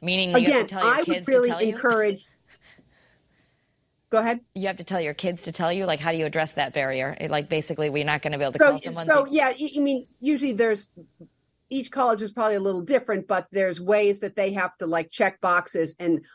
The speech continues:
Speaker 2: literally give the college permission to contact you.
Speaker 1: Okay.
Speaker 2: Um, or for you to get information, really. The, the college is not gonna contact you. The college will not re-,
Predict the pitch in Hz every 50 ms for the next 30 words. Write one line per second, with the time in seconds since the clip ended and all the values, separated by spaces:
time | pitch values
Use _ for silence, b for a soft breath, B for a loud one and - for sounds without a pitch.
0 | B - 190 202 214 240 254 254 262 262 233 226 214 208 165 160 - 202 214 214
1 | 214 220 208 190 190 180 196 - - 208 190 190 185 185 185 175 - - - 190
2 | 180 180 175 170 - - 156 156 151 - 175 165 - - 170 160 156 156 - -
3 | 147 139 - - - 120 117 - - - - 143 131 - - - 175 180 175 170
4 | 165 202 220 220 214 208 - - 240 247 233 262 262 254 240 247 226 226 208 202
5 | 196 190 196 220 240 233 - 151 135 139 135 165 196 202 170 151 156 156 170 202
6 | - 202 226 202 - 330 339 320 247 269 220 226 254 262 254 254 214 196 - 208
7 | 185 175 160 165 135 135 - - - b b b b b - 214 196 - 285 262
8 | 262 269 247 226 220 208 254 294 349 349 320 320 302 294 - - 220